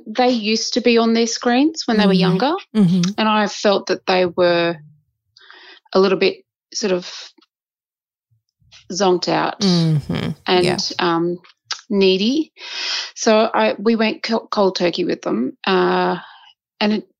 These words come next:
Speaker 1: didn't even take very long for things to change.
Speaker 2: Mm.
Speaker 1: Um, but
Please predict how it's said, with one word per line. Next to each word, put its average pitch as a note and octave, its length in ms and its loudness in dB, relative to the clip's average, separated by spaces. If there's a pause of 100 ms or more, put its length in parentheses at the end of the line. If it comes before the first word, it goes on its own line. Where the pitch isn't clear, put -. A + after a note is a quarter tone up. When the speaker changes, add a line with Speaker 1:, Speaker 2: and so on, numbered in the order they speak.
Speaker 1:
didn't G3+ 200 -2
even E3+ 280 0
take - 320 -8 (100)
very F3 240 2
long E3+ 360 0 (420)
for G3 100 -8
things F#3 300 -2
to - 80 -8
change. F#3 520 -2
Speaker 2:
Mm. G#3+ 540 0 (280)
Speaker 1:
Um, F3 600 -2 (320)
but - 540 -4